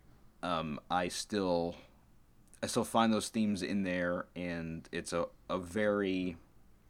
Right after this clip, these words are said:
you know, <laughs> heartwarming horror vampire film. And, um, I'm just very glad to be, uh, talking about it today. So, uh, what about you, Scott?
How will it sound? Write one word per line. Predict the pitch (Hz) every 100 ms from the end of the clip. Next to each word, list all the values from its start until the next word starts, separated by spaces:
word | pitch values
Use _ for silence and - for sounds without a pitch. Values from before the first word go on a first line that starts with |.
| - - - - - - - -
you | 90
know, | 82 85 98 - - -
<laughs> | - - -
heartwarming | - 117 117 110 110 104 101
horror | 95 107 98 95
vampire | 95 95 82 78 78
film. | - 82 73 73 - - - - - - - - - -
And, | - 92 90
um, | 87 87 85 85 78 - - - -
I'm | 95 95
just | 101 -
very | 92 107
glad | 101 104 104
to |
be, | 107 101 98 98 -
uh, | 98 101 -
talking | - - - -
about | - -
it |
today. | - -
So, | - 101 92 -
uh, | 95
what | 95 104
about | 101 90 -
you, | 92
Scott? | - 78